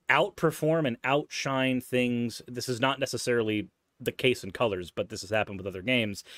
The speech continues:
If those original aus-, assets, when upscaled in an emulator that is not optimized for that game, outshine the official product,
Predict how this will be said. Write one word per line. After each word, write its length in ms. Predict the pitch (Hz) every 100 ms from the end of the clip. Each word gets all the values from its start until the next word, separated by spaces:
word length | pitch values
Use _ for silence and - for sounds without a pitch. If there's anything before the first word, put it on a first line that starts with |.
| - -
If 200 | 139 -
those 240 | 147 165
original 320 | 160 147 151
aus-, 300 | 127 131 - -
assets, 460 | 123 - 123 -
when 100 | 107 -
upscaled 600 | 135 - - 127 123 127
in 100 | 117
an 120 | 107 113
emulator 480 | 123 120 117 113
that 100 | 104
is 100 | 92
not 200 | 101 113 131
optimized 460 | 123 120 117 113
for 100 | -
that 220 | 107 113
game, 300 | 107 101 95 - - - - -
outshine 1200 | 127 151 165 - - - 156 147 131 123 113 113 - _ _ _ 117
the 140 | 123
official 440 | - - 156 170 151
product, 500 | 151 135 135 135